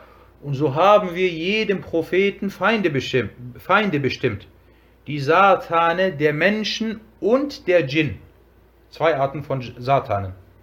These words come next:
von denen die einen den anderen prunkende Worte eingeben in Trug. Und wenn dein Herr gewollt hätte,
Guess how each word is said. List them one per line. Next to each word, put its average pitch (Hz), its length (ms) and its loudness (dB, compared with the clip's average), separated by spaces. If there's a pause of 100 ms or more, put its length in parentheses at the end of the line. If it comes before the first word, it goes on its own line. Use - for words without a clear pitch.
(480)
von 165 300 -2
denen 220 480 2
die 170 140 -2
einen 208 640 0 (540)
den 147 320 -6
anderen 196 560 0 (460)
prunkende 196 1040 0
Worte 190 520 2
eingeben 180 520 -4
in 165 180 -10
Trug. 233 500 2 (760)
Und 135 200 -8
wenn 139 140 -2
dein 127 200 2
Herr 170 260 2
gewollt 147 580 2
hätte, 190 400 -2